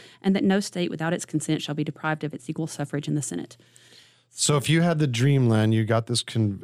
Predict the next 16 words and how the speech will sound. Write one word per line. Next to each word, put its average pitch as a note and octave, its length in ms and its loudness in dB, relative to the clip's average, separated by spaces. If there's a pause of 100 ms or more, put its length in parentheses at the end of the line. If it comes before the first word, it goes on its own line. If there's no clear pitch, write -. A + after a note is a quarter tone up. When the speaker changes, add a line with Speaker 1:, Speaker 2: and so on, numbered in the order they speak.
(160)
Speaker 2:
convened, G#2 800 0 (320)
Carrie, F2+ 460 0 (600)
what C3 320 2
is B2 280 2
the, G#2+ 260 0 (100)
what C#3+ 200 0
is C#3+ 240 0
the A#2+ 140 2
rule C3 400 2
that A#2+ 100 0
you A#2 140 2
want A2+ 120 2
to A2 60 0
bring? G#2+ 320 0
Like, F#2 180 -4
what A#2 380 -2